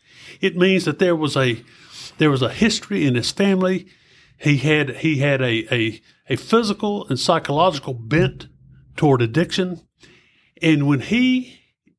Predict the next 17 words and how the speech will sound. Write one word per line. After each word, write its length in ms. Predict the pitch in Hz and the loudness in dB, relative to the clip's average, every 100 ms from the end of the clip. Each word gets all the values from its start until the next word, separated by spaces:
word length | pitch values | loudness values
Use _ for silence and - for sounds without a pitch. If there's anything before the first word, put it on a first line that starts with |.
| - | -2
got 260 | 165 180 170 | 0 2 2
in 180 | 180 165 | 2 2
that 240 | 175 - | 0 -2
place, 580 | - 135 107 - - - _ _ _ _ _ _ _ _ _ _ _ _ _ _ _ _ _ | -2 -2 -2 -6 -10 -12 _ _ _ _ _ _ _ _ _ _ _ _ _ _ _ _ _
he 180 | 151 | -6
jumped 380 | 123 175 180 - | 0 0 0 2
in 360 | 170 165 165 156 - _ _ - | 4 4 2 -4 -12 _ _ -6
over 220 | 151 131 | -4 0
his 220 | 135 127 | 0 0
head 340 | 139 131 131 123 | 2 2 2 0
into 200 | 113 104 | -4 -2
something 420 | - 127 127 117 | -2 0 -2 -4
he 260 | - 139 113 | -4 -2 0
had 200 | 117 113 | 0 0
no 400 | 113 117 117 - | -2 -2 -4 -10
idea 600 | - 123 113 107 95 - - _ - - _ | -6 -4 -2 -2 -4 -8 -18 _ -20 -20 _
about. 500 | 117 98 101 92 - | -8 -4 -6 -8 -12